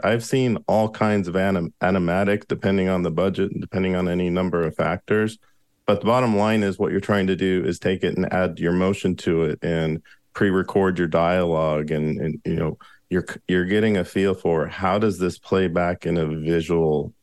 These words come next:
form. So, uh, s-, animatics can be put together in any number of ways, but what you're trying to do is get the overall timing, the overall dialogue,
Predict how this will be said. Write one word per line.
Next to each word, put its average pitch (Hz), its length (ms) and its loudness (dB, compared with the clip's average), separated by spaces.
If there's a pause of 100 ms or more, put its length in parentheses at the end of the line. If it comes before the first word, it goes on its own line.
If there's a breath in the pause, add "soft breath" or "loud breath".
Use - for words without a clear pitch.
(100)
form. 82 400 -2 (560 soft breath)
So, 78 680 0 (160)
uh, 78 400 -2 (340)
s-, - 220 -16 (360)
animatics 101 580 0
can 92 180 0
be 82 540 -2 (400)
put 110 180 -2
together 87 400 0
in 87 240 -2 (120)
any 101 220 2
number 92 440 2
of 80 100 -2
ways, 80 560 -2
but - 220 -2
what 87 180 0
you're 90 100 0
trying 95 300 -2
to 98 80 0
do 85 300 0
is 78 120 -8
get - 180 -4
the - 140 -6
overall 92 400 0
timing, 82 600 -2
the - 140 -8
overall 87 420 0
dialogue, 80 720 -2